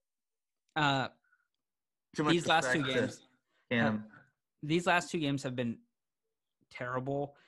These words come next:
Speaker 1: And it's like this every year with the Vikings. Every other year, it's a playoff year, it's a bad year. It's a playoff year, it's a subpar year. And last year was their playoff year, and this year is gonna be a subpar year. They're done. I mean, I don't know how they can think that they're gonna be a good team. They lost,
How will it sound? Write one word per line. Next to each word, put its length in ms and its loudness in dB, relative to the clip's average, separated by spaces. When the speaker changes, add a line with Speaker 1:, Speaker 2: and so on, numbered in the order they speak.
Speaker 1:
And 140 2
it's 100 0
like 180 2
this 180 -4
every 180 0
year 100 2
with 120 -2
the 60 0
Vikings. 460 0
Every 240 -2
other 140 -4
year, 240 0
it's 140 -4
a 20 -12
playoff 440 -2
year, 120 -2
it's 100 -6
a 40 -6
bad 280 0
year. 80 -4
It's 120 -8
a 40 -20
playoff 320 -2
year, 140 0
it's 140 -4
a 100 -2
subpar 500 -4
year. 260 -8
And 280 0
last 280 -2
year 60 -2
was 100 -4
their 80 -2
playoff 380 -4
year, 360 -2
and 160 -8
this 180 -6
year 100 -2
is 100 -4
gonna 120 -2
be 100 -4
a 20 -8
subpar 420 -4
year. 240 -6
They're 140 4
done. 340 2
I 80 -2
mean, 300 0
I 100 2
don't 160 4
know 140 6
how 200 2
they 100 0
can 300 -2
think 200 -4
that 100 -8
they're 120 -4
gonna 180 -4
be 140 -4
a 60 -6
good 200 -8
team. 380 -6
They 100 0
lost, 340 4